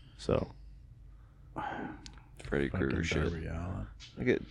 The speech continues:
Speaker 2: two Gold Scorpio in the ring just out showing everybody, and they still give him no respect.
Speaker 1: So what? Okay, last, last week, if we run down the card, we all picked Alexa Bliss because we all knew that was gonna fucking happen. Uh,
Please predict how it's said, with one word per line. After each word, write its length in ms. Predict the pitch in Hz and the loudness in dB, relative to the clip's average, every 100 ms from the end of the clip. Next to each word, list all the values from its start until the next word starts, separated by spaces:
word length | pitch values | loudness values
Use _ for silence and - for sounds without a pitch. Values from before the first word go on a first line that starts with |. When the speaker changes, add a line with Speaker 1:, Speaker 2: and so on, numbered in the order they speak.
| - | -4
Speaker 2:
two 200 | - 107 | 8 10
Gold 180 | 110 90 | 12 10
Scorpio 440 | - 90 82 90 82 | 12 10 12 12 10
in 60 | |
the 80 | 73 | 8
ring 220 | 80 85 | 8 8
just 160 | 80 - | 6 8
out 220 | 80 73 | 10 10
showing 300 | - 87 80 | 10 8 10
everybody, 520 | 62 85 78 78 73 | 10 8 10 10 10
and 220 | 62 76 76 | 8 4 4
they 80 | |
still 220 | - - 78 | 2 4 4
give 180 | 67 | 4
him 120 | 64 57 | 2 2
no 100 | 55 | 2
respect. 520 | 52 - - - - - - | 2 0 -2 -2 -12 -18 -14
Speaker 1:
So 240 | - 104 | 10 12
what? 280 | 101 98 92 | 12 12 12
Okay, 340 | 104 98 101 98 - | 12 12 12 12 10
last, 300 | - 101 104 - - | 12 12 12 8 4
last 300 | 104 104 - | 10 10 12
week, 260 | 104 104 | 12 12
if 100 | 104 107 | 10 10
we 60 | |
run 200 | 101 104 | 12 12
down 160 | 104 101 | 12 12
the 80 | 98 | 12
card, 420 | 101 104 104 98 | 12 12 12 12
we 100 | 95 | 12
all 140 | 95 | 12
picked 240 | - 101 - | 12 10 12
Alexa 320 | 92 95 98 | 10 10 8
Bliss 360 | 92 92 95 | 10 12 10
because 320 | - 90 95 90 | 8 6 6 8
we 120 | 90 | 10
all 120 | 92 | 12
knew 140 | 92 92 | 10 10
that 120 | 92 | 10
was 120 | 90 | 8
gonna 140 | 92 90 | 4 6
fucking 280 | 95 - | 4 6
happen. 320 | 92 92 92 90 - - - - - - - - - - | 4 4 4 0 -2 -18 -18 -18 -16 -16 -16 -16 -10 8
Uh, 360 | 92 95 92 | 12 12 12